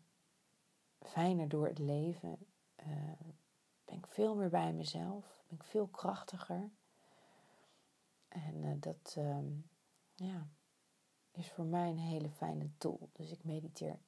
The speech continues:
elke dag. En ook als ik geen zin heb, want ik heb niet altijd zin om te mediteren,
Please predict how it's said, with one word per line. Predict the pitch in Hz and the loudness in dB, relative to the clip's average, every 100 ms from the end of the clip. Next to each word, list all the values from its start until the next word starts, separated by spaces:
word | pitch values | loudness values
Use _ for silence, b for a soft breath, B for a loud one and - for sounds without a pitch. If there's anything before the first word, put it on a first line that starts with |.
| _ | _
elke | - 156 151 - | 4 4 4 -2
dag. | - - - - B B B B B B B B B B B B B B B _ - | -6 -8 -14 -20 B B B B B B B B B B B B B B B _ -10
En | 180 175 | -4 -2
ook | 175 | -2
als | 180 - | -4 -6
ik | - | -6
geen | - 165 196 | 4 6 8
zin | 196 220 | 6 6
heb, | 247 254 | 4 2
want | 151 | -4
ik | 151 | -4
heb | - - | -12 -12
niet | 165 - | -10 -6
altijd | 202 226 226 226 | -4 0 0 0
zin | 233 233 | 0 2
om | 240 180 | 0 -2
te | 151 | 0
mediteren, | 139 135 143 - 147 151 170 208 | 0 0 -4 -2 0 0 0 -4